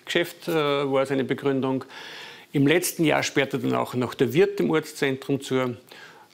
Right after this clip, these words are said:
er hat, er ist in Pension gegangen. Und irgendwer hat dann recht treffend gesagt,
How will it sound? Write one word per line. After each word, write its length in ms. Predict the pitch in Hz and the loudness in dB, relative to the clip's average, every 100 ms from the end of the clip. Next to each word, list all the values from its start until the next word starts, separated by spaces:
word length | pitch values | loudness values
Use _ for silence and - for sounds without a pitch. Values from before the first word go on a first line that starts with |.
| - | -4
er 440 | 131 127 127 120 | 0 0 0 0
hat, 180 | 123 123 | 0 0
er 80 | 135 | 0
ist 80 | 127 | 0
in 100 | 117 | 0
Pension 380 | 123 120 165 | 0 2 0
gegangen. 440 | 175 156 147 147 127 - - - - - | 0 0 0 -2 -6 -14 -20 -20 -20 -6
Und 160 | 156 170 | 0 2
irgendwer 320 | 190 180 170 | 2 4 2
hat 100 | 165 | 2
dann 140 | 160 | 2
recht 200 | 165 - | 0 0
treffend 360 | 147 156 175 165 | 0 0 0 0
gesagt, 360 | - 156 - | 2 0 -2